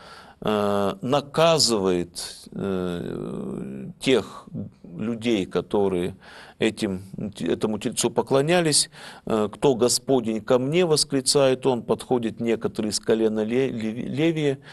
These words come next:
и начинают наказывать тех, кто согрешил. После этого он снова взох-, восходит на гору. И вот восходит для того, чтобы, это тоже мы будем разбирать подробно, восходит для того, чтобы умолить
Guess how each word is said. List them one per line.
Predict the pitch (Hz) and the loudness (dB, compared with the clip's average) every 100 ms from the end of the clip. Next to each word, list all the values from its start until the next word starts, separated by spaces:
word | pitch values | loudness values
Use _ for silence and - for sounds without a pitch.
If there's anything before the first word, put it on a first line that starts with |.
| - - | -20 -4
и | 165 | 0
начинают | 156 123 - 117 131 139 135 | 0 0 0 2 4 2 2
наказывать | 107 - 123 117 120 113 113 | 0 4 4 4 2 0 -2
тех, | - 113 107 | 2 2 2
кто | - 110 | -2 -2
согрешил. | - 107 117 120 - - - - - - - | 0 -2 -2 -2 -2 -4 -8 -16 -20 -20 -4
После | - 151 - 165 | 2 4 4 4
этого | 214 190 185 175 | 4 2 4 2
он | 180 | 2
снова | 160 185 190 208 202 151 120 | 2 2 4 4 4 4 0
взох-, | 95 135 127 - | 2 0 0 -2
восходит | - 127 - - 139 147 147 147 | 0 2 0 0 0 0 -2 -4
на | 117 113 110 107 - | -2 0 0 -4 -8
гору. | 113 117 123 98 95 | -6 0 0 0 -2
И | |
вот | 95 104 - - - - | -4 -4 -8 -20 -20 -8
восходит | - 120 - 175 175 139 | 0 2 4 4 4 2
для | 127 | 0
того, | 120 127 143 | 2 2 2
чтобы, | 160 - - 120 | 0 -2 2 2
это | - 113 | 2 -2
тоже | - 143 104 110 | 2 2 2 0
мы | 104 | 0
будем | 110 107 | 0 0
разбирать | 104 101 120 113 - | -2 0 2 2 0
подробно, | 113 120 156 151 143 - - - - | -2 2 2 0 -4 -6 -16 -8 -2
восходит | 123 - 160 147 | -2 0 2 2
для | 127 143 | 2 2
того, | 147 139 160 | 2 2 0
чтобы | - 151 143 | 0 0 0
умолить | 165 175 147 143 131 110 123 139 - | 0 0 2 2 2 0 -2 -4 -8